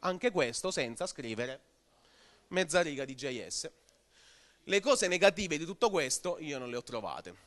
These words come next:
Ce l'ho in prod, va, funziona. Se qualcuno me le trova mi fa un piacere che c'ho vera-, mm, mi si iscrive la gente sul mio sito, questa, questa cosa qua. Bene, siamo solo a metà. Abbiamo più o meno mezz'ora?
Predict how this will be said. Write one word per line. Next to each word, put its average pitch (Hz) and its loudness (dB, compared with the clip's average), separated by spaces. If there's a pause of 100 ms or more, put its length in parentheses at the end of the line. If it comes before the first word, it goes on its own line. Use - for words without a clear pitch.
(200)
Ce 175 -2
l'ho 180 2
in 220 0
prod, 113 -6 (200)
va, 151 0 (220)
funziona. 117 -10
Se 180 -12
qualcuno 202 -8
me 151 -6
le 175 -4
trova 131 -6
mi 135 -8
fa 156 -6
un 165 -4
piacere 131 -4
che 113 -8
c'ho 123 -2
vera-, 117 -4
mm, 117 -14 (540)
mi 135 -12
si 143 -14
iscrive 165 -6
la 156 2
gente 160 0
sul 147 -2
mio 139 -4
sito, 104 -10
questa, 101 -8 (440)
questa 135 -8
cosa 131 -2
qua. 95 -2
Bene, 156 2
siamo 202 4
solo 233 2
a - 2
metà. 151 4 (1200)
Abbiamo 196 4
più 185 -2
o 185 2
meno 208 2
mezz'ora? 190 -2